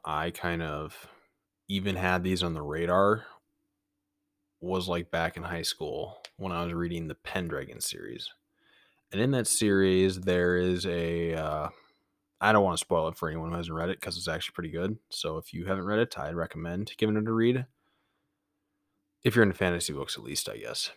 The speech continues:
But, um, in the series, there is a future version of Earth. And that future version of Earth has a lot of interesting technology. I think it's set, like,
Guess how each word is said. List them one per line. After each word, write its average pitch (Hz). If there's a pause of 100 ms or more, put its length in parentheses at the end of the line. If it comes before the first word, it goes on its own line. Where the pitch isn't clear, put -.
(140)
But, 87
um, 76 (1400)
in 120
the 127
series, 101
there 87
is 87
a 82
future 110
version 92
of 85
Earth. - (840)
And 98
that 87
future 101
version 90
of 82
Earth 92
has 82
a -
lot 87
of 78
interesting 80
technology. 65 (1500)
I 76
think 110
it's 101
set, 95
like, 73